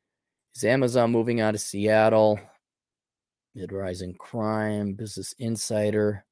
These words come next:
Safety concerns. I, I just wanna see comment section. I wanna see what ra-, what, the rationalization hamster in your heads. The parasite rationalization hamster. Nope, not there either. <clears throat>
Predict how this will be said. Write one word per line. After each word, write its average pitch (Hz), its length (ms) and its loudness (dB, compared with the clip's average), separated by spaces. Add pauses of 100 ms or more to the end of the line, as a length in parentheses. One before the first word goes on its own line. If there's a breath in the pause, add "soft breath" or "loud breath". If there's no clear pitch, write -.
(1080)
Safety 110 500 -4
concerns. 104 1000 -4 (1080)
I, 127 100 6 (100)
I 139 60 12
just 143 220 2
wanna 156 200 6
see 151 160 0
comment 139 500 2
section. 120 300 4
I 120 40 6
wanna 135 260 8
see 139 420 4
what 131 240 10
ra-, 131 240 10
what, 135 240 2
the 123 560 6
rationalization 131 880 8
hamster 101 500 0
in 107 120 -2
your 98 100 -2
heads. 107 380 -2 (1300)
The - 80 -6
parasite 131 440 6
rationalization 110 760 2
hamster. 95 320 -8
Nope, 175 280 -2
not 143 200 -4
there 156 180 2
either. 151 500 4
<clears throat> - 100 -20